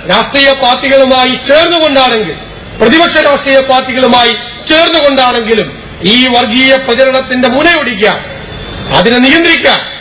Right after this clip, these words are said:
ഞങ്ങൾ മുൻപന്തിയിൽ തന്നെ ഉണ്ടാകും. ഞാനൊരു കോൺഗ്രസ്സുകാരൻ എന്നുള്ള നിലയിലാണ് ഇത് പറയുന്നത്. ഇതെന്റെ നിയോഗമാണ്, എന്റെ ദൗത്യമാണ് എന്ന് ഞാൻ പറയുന്നു.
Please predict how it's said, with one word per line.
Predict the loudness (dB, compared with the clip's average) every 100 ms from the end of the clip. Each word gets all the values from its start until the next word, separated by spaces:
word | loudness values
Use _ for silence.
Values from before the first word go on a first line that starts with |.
| -18 -20 -6
ഞങ്ങൾ | -2 0 2 2
മുൻപന്തിയിൽ | 2 2 0 0 -2 -2
തന്നെ | 0 0
ഉണ്ടാകും. | 2 0 0 -2 -10 -16 -16 -10 -2
ഞാനൊരു | 0 0 -2 0
കോൺഗ്രസ്സുകാരൻ | 0 2 2 2 2 2 0 -4
എന്നുള്ള | -2 0
നിലയിലാണ് | 2 2 2 2 2 0 -4 -2
ഇത് | 2 2
പറയുന്നത്. | 2 2 2 2 2 -2 -14 -14 -2
ഇതെന്റെ | 0 2 2 2
നിയോഗമാണ്, | 2 2 2 2 2 2 0 -4 -12 -14 -4 0
എന്റെ | 2 2
ദൗത്യമാണ് | 2 2 0 2 2 0 -2 -8 -8 -4
എന്ന് | 0
ഞാൻ | 0 0 -2
പറയുന്നു. | 0 0 0